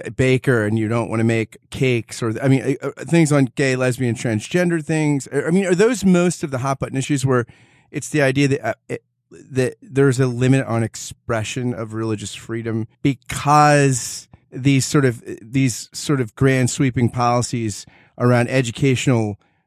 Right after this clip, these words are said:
the, the Department of Education on bathrooms or, or Obamacare on contraception are just gonna eat into the religious liberty of all sorts of nonprofit institutions that are trying to in-,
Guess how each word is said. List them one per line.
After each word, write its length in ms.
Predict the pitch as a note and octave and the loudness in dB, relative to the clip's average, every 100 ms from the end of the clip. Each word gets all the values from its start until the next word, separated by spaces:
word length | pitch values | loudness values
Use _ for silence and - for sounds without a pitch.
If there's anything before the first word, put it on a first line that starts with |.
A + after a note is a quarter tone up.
| _ | _
the, 100 | C#3+ | -6
the 180 | C3 B2+ | -4 -6
Department 380 | A2 - D#3 C#3 | -2 2 4 2
of 100 | A#2+ | 2
Education 280 | C#3 C3+ | 0 2
on 60 | A#2+ | 0
bathrooms 640 | A#2 B2 A#2 - A#2+ A2 | 0 0 -2 -2 -2 0
or, 100 | B2 A#2+ A2 - | 0 0 0 -2
or 340 | A#2 A2+ A2+ | -2 0 0
Obamacare 680 | A#2 C3 C3 A#2+ C3+ A#2 G2 | 2 2 2 0 -2 -2 -2
on 360 | A2 G#2 G2+ - _ _ - | -2 0 -2 -4 _ _ -2
contraception 580 | C3+ A#2+ A2 C3 - A#2 | 0 0 0 -2 -2 -4
are 100 | A#2+ | -2
just 220 | C3+ - | -2 0
gonna 140 | C3 - | 0 0
eat 220 | D#3+ C#3+ | -2 0
into 600 | C#3 C3+ C3 C3+ A#2+ G#2+ G#2 _ | 2 2 2 -2 -2 -4 -8 _
the 140 | C3+ | 0
religious 500 | B2 B2 B2+ B2 A2+ | 2 2 2 0 -4
liberty 360 | C3 B2 A#2+ A2+ | 0 0 2 0
of 80 | A2 | 2
all 120 | A2+ | 0
sorts 300 | - A#2+ G#2 | 0 -2 0
of 60 | G#2+ | 2
nonprofit 800 | A2 G#2+ G#2+ A2 G2 - A2 - - | 4 4 2 0 -2 -2 -4 -4 -2
institutions 1040 | A2+ G#2+ G#2+ - A2 - G#2+ G#2 - - _ | 0 0 -4 -4 -4 0 0 -2 -6 -18 _
that 400 | A#2 - A2+ A2 | -16 -10 -2 0
are 100 | G#2 | 2
trying 460 | G2+ A2+ G#2 G#2+ F#2+ | 0 0 2 2 0
to 400 | - A#2 G#2+ G2+ - _ _ - | -2 -2 0 -2 -8 _ _ 0
in-, 200 | A#2 | 0